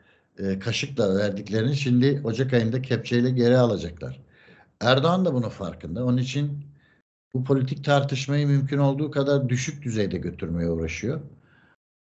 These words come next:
Ama sanıyorum Ocak ayından sonra, yani seçim biraz daha yaklaştıkça,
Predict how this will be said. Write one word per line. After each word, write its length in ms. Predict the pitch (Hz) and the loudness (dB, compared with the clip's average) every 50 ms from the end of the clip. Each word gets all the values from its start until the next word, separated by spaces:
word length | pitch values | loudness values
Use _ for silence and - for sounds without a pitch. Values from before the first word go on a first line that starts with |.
| _ | _
Ama 360 | - 127 131 131 131 131 131 - | 2 4 6 6 4 2 0 -6
sanıyorum 480 | - - 123 123 139 151 151 143 139 135 | -2 2 4 6 6 6 6 6 6 6
Ocak 320 | 131 123 147 165 - - | 6 6 4 2 2 2
ayından 340 | 123 110 101 95 95 95 90 | 2 2 4 2 2 2 0
sonra, 500 | - - 92 82 90 107 123 127 - - - - | 0 -2 -2 -2 -2 -2 -2 -4 -6 -12 -12 -8
yani 380 | 90 90 90 90 90 90 - - - _ _ _ _ _ _ _ | -6 -4 -4 -4 -4 -6 -8 -10 -16 _ _ _ _ _ _ _
seçim 640 | - - - 104 95 - - 120 117 117 - - - - - _ _ _ _ - | -18 -6 -4 -4 -4 0 0 2 2 2 0 -2 -8 -18 -20 _ _ _ _ -6
biraz 400 | 92 104 107 107 110 104 95 98 | 0 2 2 4 4 2 2 0
daha 180 | 104 107 113 | 2 2 2
yaklaştıkça, 880 | 113 113 104 101 - 98 98 95 - - - - - - 120 123 160 - | 4 2 2 0 0 -4 -4 -4 -4 -8 -14 -16 -8 -4 -4 -4 -4 -6